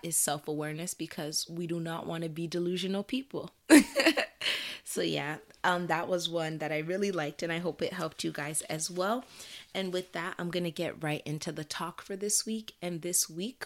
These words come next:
we will be talking about competition. And for me, the whole concept of competition, ep-,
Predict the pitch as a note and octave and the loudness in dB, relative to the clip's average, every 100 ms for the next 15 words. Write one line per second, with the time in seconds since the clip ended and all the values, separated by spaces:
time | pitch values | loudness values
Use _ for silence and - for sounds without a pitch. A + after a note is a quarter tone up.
0 | G#3 G3 F3+ E3+ E3+ E3+ - E3 - E3+ | -4 -2 0 -2 -4 -8 -8 -8 -4 -2
1 | E3+ - D#3+ D3+ D3+ C#3+ - D3+ C#3+ - | -2 -4 -8 -6 -6 -6 -8 -6 -6 -8
2 | - - - - - G3+ - - - - | -10 -8 -6 -8 -10 -16 -20 -20 -20 -20
3 | - - - - - - - _ _ _ | -20 -20 -20 -20 -20 -20 -20 _ _ _
4 | _ - _ _ _ - C4 B3 B3 B3 | _ -20 _ _ _ 0 4 4 4 2
5 | B3 - G#3+ G#3+ B3+ C#4 A3+ B3 D#4 - | 0 4 6 8 6 6 6 6 2 -4
6 | _ - F#3+ G#3 G#3+ A3 - E3 F#3 A3 | _ -2 2 4 4 4 2 2 2 0
7 | A3 G3 - E3+ E3 E3+ - E3+ - A3 | -2 -4 -2 -2 -2 -6 -4 -2 0 0
8 | F#3+ | -2